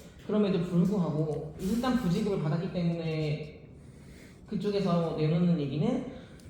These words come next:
이의 신청까지 기다려라. 근데 그분들은 사실은 신속 대상으로 오월 삼십 일 날 다 받으셨어야 되는 분들이에요. 근데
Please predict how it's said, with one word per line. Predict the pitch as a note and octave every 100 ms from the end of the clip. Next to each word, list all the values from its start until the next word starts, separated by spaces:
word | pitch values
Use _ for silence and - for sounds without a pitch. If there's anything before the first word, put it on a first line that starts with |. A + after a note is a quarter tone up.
| -
이의 | D#3+ G#3+ A3+
신청까지 | A#3 F#3+ F#3+ E3+ D3 D3+
기다려라. | - D3+ - - - -
근데 | F#3+ G3 F#3
그분들은 | A3 C4 F#3+ E3+
사실은 | G3+ G3 F#3+ A3+ D3 - - -
신속 | D#4 D#4+ D4+
대상으로 | B3+ B3 A3+ G3+
오월 | F3+ G3
삼십 | D4 D4+ D4+
일 |
날 | A3 E3+
다 | E3
받으셨어야 | E3+ A3 G#3 E3+
되는 | D3+ D#3 D3
분들이에요. | D3 C#3 C3 E3
근데 | F3 F#3+